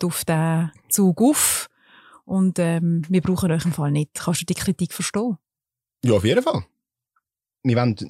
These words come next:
Speaker 2: keinen feministischen Kampf von einer, von, von etablierten feministischen Organisationen irgendwie übernehmen oder ersetzen. Wir wollen einfach uns auf, in ein neues Feld vorstoßen, wo, wo bis jetzt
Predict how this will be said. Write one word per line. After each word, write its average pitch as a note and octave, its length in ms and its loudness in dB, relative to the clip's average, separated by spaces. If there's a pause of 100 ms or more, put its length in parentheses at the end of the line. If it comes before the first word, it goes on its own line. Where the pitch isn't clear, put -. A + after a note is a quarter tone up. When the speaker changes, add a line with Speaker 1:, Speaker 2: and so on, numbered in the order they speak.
(180)
Speaker 2:
keinen C3+ 800 0
feministischen A#2 500 -2
Kampf B2+ 360 -2
von G#2+ 240 0
einer, G2+ 200 2
von, G2+ 180 -10
von G#2+ 260 -2
etablierten A#2+ 720 -2
feministischen A2 440 -2
Organisationen G#2+ 600 -6 (140)
irgendwie C3 680 -2 (340)
übernehmen A#2 600 0 (380)
oder G2 180 -2
ersetzen. A2+ 560 -2 (500)
Wir C#3 160 2
wollen D#3 200 4
einfach A#2+ 520 0 (460)
uns G2+ 500 -2
auf, G2 340 -8 (1600)
in G#2+ 80 2
ein G#2 140 0
neues C3+ 360 4
Feld B2+ 380 0
vorstoßen, A#2+ 800 -2
wo, G2+ 300 0
wo G#2+ 160 -2
bis G#2+ 180 -2
jetzt - 480 -6